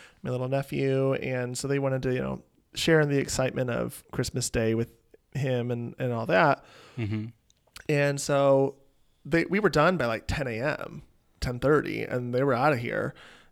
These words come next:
Speaker 1: And I'm like, "Okay, now what do I do?" And I went home, and I felt kinda lonely, to be honest with you, which happens sometimes, but n-,
Speaker 2: Yeah.
Speaker 1: you, you learn about, about that and what to expect. And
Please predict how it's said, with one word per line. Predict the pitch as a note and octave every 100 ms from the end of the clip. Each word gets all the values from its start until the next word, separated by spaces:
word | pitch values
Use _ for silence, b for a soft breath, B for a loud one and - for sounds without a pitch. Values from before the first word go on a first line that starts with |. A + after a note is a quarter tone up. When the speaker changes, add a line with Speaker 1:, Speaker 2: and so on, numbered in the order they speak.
| _
Speaker 1:
And | - D3 C#3+ C#3
I'm | C#3+ C#3+
like, | C#3 C#3
"Okay, | D3+ - C#3+ C#3 C#3+
now | C#3+ E3+
what | D#3
do | -
I |
do?" | A#2+ C3+
And | A#2+
I | D3
went | D3+
home, | C3 F3+ F3+ D3+ D#3
and | - D#3+ D#3 - _
I | -
felt | G3 C4+
kinda | C#4 C4+
lonely, | E3 F3 A#3+ D#3 G#2 G2+
to | -
be | D3
honest | D3+ C#3 -
with | A2+
you, | B2+ A2 - - B B B -
which | C4+
happens | - C4+ C4+ G#3+
sometimes, | E3 D#3+ D3 D3
but | D3+ E3+ D3+
n-, | - -
Speaker 2:
Yeah. | C4+ B3+ A#2 F#2 G2+ -
Speaker 1:
you, | - - G#3 F#3
you | G3+
learn | G3 G3 G#3 A3+
about, | G#3 D3+ C#3 C#3 - - _ _ -
about | D3 C#3+ C#3
that | D3 C#3+ C#3+ -
and | C#3+ C#3 C#3
what | D3
to | D3
expect. | C#3 - D#3 D3 C#3+ -
And | D3 D3 C#3 C#3